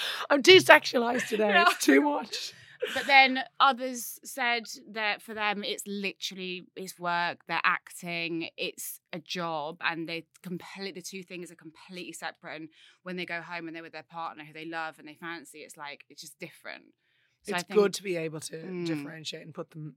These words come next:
Speaker 1: in different
Speaker 2: Yeah.
Speaker 1: boxes. Um, so I'm gonna ask you a question about safe sex here, but before I do, I've gotta stress that barrier methods of contraception, for example, condoms, are the only form of protection that can help against pregnancy and some S T Is. And even then, it's not a hundred percent.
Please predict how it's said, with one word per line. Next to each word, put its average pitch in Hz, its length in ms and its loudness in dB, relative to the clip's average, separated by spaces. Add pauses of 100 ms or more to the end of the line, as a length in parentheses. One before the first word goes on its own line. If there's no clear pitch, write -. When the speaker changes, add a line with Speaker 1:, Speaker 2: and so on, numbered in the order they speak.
(120)
Speaker 1:
in 151 260 -12 (280)
different 139 280 -4
Speaker 2:
Yeah. - 20 -16
Speaker 1:
boxes. 151 440 -14 (560)
Um, 185 460 -2 (180)
so 196 280 4 (140)
I'm 208 100 -6
gonna 214 160 6
ask 240 160 0
you 233 40 -10
a - 40 -18
question 175 400 -2
about 160 240 -8
safe 160 260 -8
sex - 340 -10
here, 160 160 -10
but 151 140 -16
before 170 360 -8
I 170 60 -4
do, 156 440 -10
I've 160 100 -16
gotta 160 180 -12
stress 165 380 -6
that 160 220 -6
barrier 214 340 8
methods 185 420 -2
of 135 120 -16
contraception, 165 640 0
for 165 100 -2
example, 156 360 -4
condoms, 269 540 6 (360)
are 180 80 2
the 185 200 2
only 262 260 10
form 233 220 2
of 208 120 -2
protection 180 520 -2
that 160 180 -12
can 165 100 -4
help 160 280 -4
against 156 320 -6
pregnancy 160 440 -8
and 170 140 -10
some 170 340 -2
S - 180 -8
T 160 120 -4
Is. 151 260 -4 (340)
And 180 120 0
even 190 280 0
then, 175 260 -2
it's - 160 -8
not 165 180 -4
a 156 40 -10
hundred 151 240 -8
percent. 156 360 -10